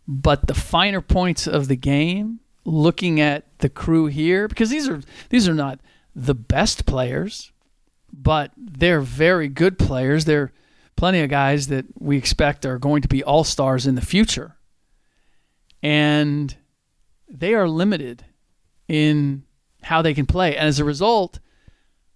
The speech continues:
Pop is limited in what he's going to be able to do. He's really going to have to mix and match the pieces that he has.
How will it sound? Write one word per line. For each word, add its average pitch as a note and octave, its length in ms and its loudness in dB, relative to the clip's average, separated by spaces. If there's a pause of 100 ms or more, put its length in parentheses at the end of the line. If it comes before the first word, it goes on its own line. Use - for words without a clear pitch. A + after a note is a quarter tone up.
(460)
Pop - 360 0
is C#3+ 220 -2
limited D3+ 680 0
in C#3+ 400 0 (140)
what D#3 340 0
he's F3 400 0
going D#3+ 320 0
to C#3+ 60 -6
be C#3+ 220 0
able D3 160 0
to C3 100 -6
do. F3 240 2
He's D#3 340 -2
really G#3 300 2
going F3 360 0
to D3+ 100 0
have D#3 460 -4
to D3+ 100 -2
mix C#3+ 420 2
and C3 140 0
match C#3+ 640 -4 (840)
the - 80 -8
pieces D3+ 440 0
that D3 120 2
he C#3 100 2
has. D3 640 -4